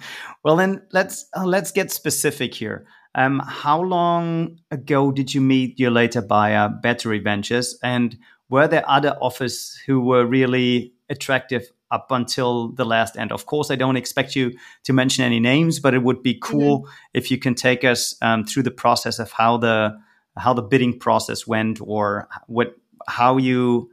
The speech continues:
Speaker 1: evaluated different offers coming in.
Speaker 2: Yeah, so my, my first touch point with Battery was, uh,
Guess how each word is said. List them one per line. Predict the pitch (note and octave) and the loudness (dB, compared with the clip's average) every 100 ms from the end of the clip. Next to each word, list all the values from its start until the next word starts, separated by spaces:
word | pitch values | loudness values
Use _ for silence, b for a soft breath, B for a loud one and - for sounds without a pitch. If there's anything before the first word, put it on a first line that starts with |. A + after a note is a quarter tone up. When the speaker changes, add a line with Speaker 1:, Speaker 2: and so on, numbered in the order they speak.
| _ | _
Speaker 1:
evaluated | - G#2 B2 B2 A#2+ A2 G#2 - | -10 -2 2 4 4 2 0 -4
different | A#2 - G2+ - | -6 -2 -6 0
offers | G2 - F2 | 0 0 -6
coming | - - - | -6 -10 -14
in. | - A2+ _ _ B B B B A#3+ | -16 -20 _ _ B B B B -2
Speaker 2:
Yeah, | A3 A3 A3 | 6 8 8
so | A3 A#3+ A#3 A#3 | 4 2 2 0
my, | A#3 A#3 A3 | 4 4 6
my | A#3+ B3 | 2 4
first | C4+ C4+ | 4 4
touch | B3 B3 | 0 0
point | A#3 A3+ | 0 0
with | A3 A3 | 0 -2
Battery | G3 G3+ - A3+ A3+ A3+ A3 | -2 -2 -2 -2 2 2 0
was, | G#3 G3+ G3 G3 G3+ G3+ G3+ | -2 0 2 2 2 2 -2
uh, | G3+ G3+ G3 G3 | -2 0 0 0